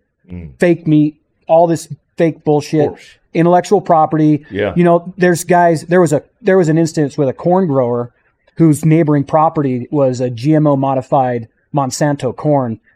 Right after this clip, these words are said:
Speaker 2: The seeds blew over to his land and grew on his land, and they sued him and won because they were growing hi-, their intellectual property corn. Fucking crazy.
Speaker 1: Yeah, Bill,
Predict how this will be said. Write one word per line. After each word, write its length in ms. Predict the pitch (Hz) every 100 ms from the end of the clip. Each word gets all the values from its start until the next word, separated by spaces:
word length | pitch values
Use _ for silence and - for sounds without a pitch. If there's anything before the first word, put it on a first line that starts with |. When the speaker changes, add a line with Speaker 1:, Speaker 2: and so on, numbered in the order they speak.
| -
Speaker 2:
The 80 |
seeds 400 | 123 - 180 165 127
blew 280 | 147 151 135
over 240 | 147 139
to 80 | 127
his 260 | 117 139
land 500 | 120 139 147 127 113 -
and 180 | 135 120
grew 200 | 139 143
on 60 |
his 240 | 127 139 120
land, 300 | 127 139 151
and 100 | 139
they 80 | 120
sued 340 | 110 - 170 156
him 100 | 131
and 260 | 107 117
won 360 | 127 151 98 76 _ _ _ _ _ _ _
because 360 | 147 143 151 123
they 120 | 143
were 100 | 131
growing 340 | 123 143 127 120
hi-, 160 | - 175 170 -
their 440 | 143 165 185 175 147
intellectual 560 | 175 160 151 143 143
property 360 | - 147 131 123
corn. 300 | - 123 92 _ _ _ _ _ _ _ _ _ _ _ _ _ _ _ -
Fucking 240 | 160 156
crazy. 400 | 143 139 95 78 -
Speaker 1:
Yeah, 140 | 104
Bill, 240 | 82 120